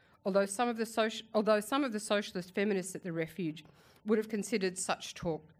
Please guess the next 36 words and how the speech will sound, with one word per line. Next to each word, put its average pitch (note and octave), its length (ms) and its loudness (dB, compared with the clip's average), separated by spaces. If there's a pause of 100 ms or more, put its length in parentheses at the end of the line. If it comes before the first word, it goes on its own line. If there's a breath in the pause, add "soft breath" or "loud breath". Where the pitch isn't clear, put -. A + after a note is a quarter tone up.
(140)
dangerous, G3+ 760 2
sentimental, F3 800 0
victim E3+ 420 -6
saviour D3+ 480 -6
bullshit. D3+ 580 -8 (1400 soft breath)
A A#3 60 6
lot C#4+ 180 2
of D#4 80 -8
the E4 80 0
work D#4+ 200 0
at A3+ 100 -2
the A3 60 0
refuge G3+ 400 0
was G3 120 -6
sheer A3 260 -2
drudgery, F3 640 -2 (340)
shopping G3 320 -4
for F3 120 -10
food, A3 440 0
buying E3+ 260 0
toilet F3+ 360 -2
paper, E3+ 440 -2 (200)
going F#3+ 240 2
down F#3 220 0
to F#3 60 -12
the E3+ 120 -4
Department E3+ 420 -4
of E3 80 -8
Social E3+ 340 -4
Security. D#3+ 640 -4 (800 soft breath)
I G#3+ 100 2
struggled A3 420 0
with D#3 100 -8
the D#3+ 60 -6
practical F3+ 420 -4
stuff, - 460 -8